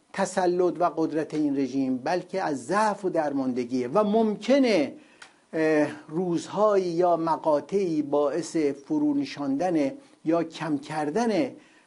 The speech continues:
اه، آتش اعتراض و خیزش مردم بشه، ولی هیچگاه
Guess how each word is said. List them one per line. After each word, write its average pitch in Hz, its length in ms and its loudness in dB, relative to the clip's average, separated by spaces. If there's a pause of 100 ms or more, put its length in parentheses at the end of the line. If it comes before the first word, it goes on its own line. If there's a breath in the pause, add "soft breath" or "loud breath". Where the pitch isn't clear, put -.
اه، 143 200 2
آتش 156 560 -4
اعتراض 147 800 0
و 160 60 -4
خیزش 139 420 -6
مردم 123 580 -4
بشه، 123 440 -6
ولی 139 340 0 (420 loud breath)
هیچگاه 214 920 0